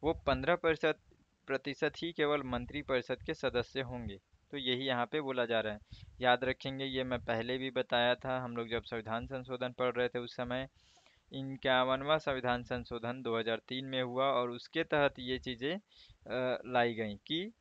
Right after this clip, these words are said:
मंत्रिपरिषद में पन्द्रह प्रतिशत से अधिक व्यक्ति नहीं होना चाहिए। ठीक है, तो ये दूसरा याद रखें। तीसरा, अ, जितने भी संसद के सदस्य हैं उनमें अगर दल बदल, हम लोग पढ़े थे दल बदल के आधार पे,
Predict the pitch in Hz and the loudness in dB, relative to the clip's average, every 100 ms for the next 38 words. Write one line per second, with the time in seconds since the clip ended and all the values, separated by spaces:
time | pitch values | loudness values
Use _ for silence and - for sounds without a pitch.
0 | - _ - 120 120 120 160 170 139 123 | -20 _ -6 0 0 0 -4 0 0 2
1 | 123 113 127 175 - - - 127 139 165 | 0 -2 -6 -6 -10 -12 -4 -2 2 0
2 | 160 135 135 120 117 - 123 113 117 131 | 0 -6 -4 -4 -6 0 0 2 -2 -4
3 | 117 107 - 151 123 117 120 110 104 101 | -2 -2 -4 -6 -4 -4 -4 -4 -6 -8
4 | 101 98 92 120 - 127 _ _ _ _ | -12 -12 -16 -10 -6 -6 _ _ _ _
5 | _ _ _ - - - - _ - - | _ _ _ -20 -20 -20 -20 _ -20 -20
6 | - - - 139 143 127 120 135 143 143 | -20 -20 -6 2 2 2 -2 6 8 8
7 | 135 135 143 139 - 123 139 151 165 - | 6 2 0 -2 -6 -4 2 4 2 -6
8 | - - - 131 123 120 107 _ - - | -20 -20 -4 2 4 2 -2 _ -20 -20
9 | - 123 - 151 165 165 151 131 147 - | -14 -12 -2 0 2 2 0 0 -2 -2
10 | 147 127 123 127 - 113 110 117 131 143 | 0 2 4 2 2 -4 -4 -4 -4 2
11 | 151 143 135 123 143 143 139 143 143 - | 2 2 2 2 2 2 2 0 -2 -8
12 | - 131 139 - 131 131 143 131 123 123 | -6 -4 -2 2 4 4 0 -2 0 0
13 | 123 123 127 117 117 107 | 0 -2 -2 -2 -4 -6